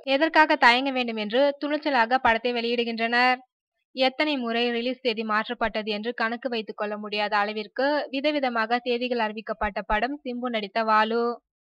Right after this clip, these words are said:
விஜய் சந்தர் இயக்கியுள்ள இந்த படத்தின் புதிய வெளியீட்டு தேதிதான் ஜூலை பதினேழு. இந்த முறை நிச்சயம் சொன்ன தேதியில் படம் வெளியாகும் என்கிறார் படத்தை வெளியிடும் சிம்புவின் அப்பா. இதுவரை இந்த மூன்று நடிகர்களின் படங்களும் ஒரே தேதியில் வெளியானதில்லை.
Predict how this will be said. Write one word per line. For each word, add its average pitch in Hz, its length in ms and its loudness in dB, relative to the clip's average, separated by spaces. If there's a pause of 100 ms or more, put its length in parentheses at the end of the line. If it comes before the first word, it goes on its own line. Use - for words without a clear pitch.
(140)
விஜய் 311 320 0
சந்தர் 233 340 2
இயக்கியுள்ள 220 400 -2
இந்த 214 180 -4
படத்தின் 226 460 0
புதிய 269 320 0
வெளியீட்டு 226 400 -2
தேதிதான் 220 480 -2
ஜூலை 233 260 -2
பதினேழு. 226 560 -2 (720)
இந்த 294 260 2
முறை 294 280 2
நிச்சயம் 277 420 -2
சொன்ன 262 300 -4
தேதியில் 233 460 -4
படம் 226 180 -2
வெளியாகும் 220 500 -2
என்கிறார் 220 400 0
படத்தை 240 360 0
வெளியிடும் 220 480 -6
சிம்புவின் 226 480 -6
அப்பா. 220 280 4 (840)
இதுவரை 302 480 4
இந்த 269 180 -2
மூன்று 311 300 -2
நடிகர்களின் 226 600 -2
படங்களும் 220 500 -2
ஒரே 262 300 2
தேதியில் 233 380 -4
வெளியானதில்லை. 226 720 0